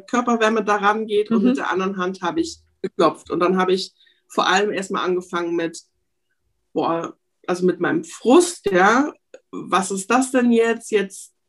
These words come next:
Speaker 1: äh, muss ich eigentlich schnell zur Arbeit oder wo auch immer hin und, äh, jetzt krieg ich mein Rad nicht los. Jetzt steh ich hier blöd rum und,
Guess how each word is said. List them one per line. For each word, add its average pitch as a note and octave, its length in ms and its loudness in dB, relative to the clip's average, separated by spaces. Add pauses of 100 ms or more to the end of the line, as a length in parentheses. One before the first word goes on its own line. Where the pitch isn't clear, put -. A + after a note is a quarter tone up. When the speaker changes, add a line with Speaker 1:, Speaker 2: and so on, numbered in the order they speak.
(100)
Speaker 1:
äh, F#3 240 0
muss G#3 240 2
ich G#3+ 140 -2
eigentlich G3 460 -2
schnell G#3+ 560 2
zur G#3+ 220 -2
Arbeit A3 380 0
oder F#3 200 -2
wo G3+ 120 -4
auch - 100 -10
immer G3+ 200 -4
hin B3 340 6
und, G3+ 240 -8 (280)
äh, F#3+ 400 -2
jetzt F#3+ 220 -2
krieg G#3+ 140 -2
ich - 140 -10
mein F#3+ 140 2
Rad F#3+ 220 0
nicht A#3+ 180 -2
los. A#3 440 2 (480)
Jetzt - 420 -4
steh G#3+ 280 2
ich A#3 160 0
hier G#3+ 340 2
blöd G3+ 380 2
rum A3+ 380 2
und, G3 460 -6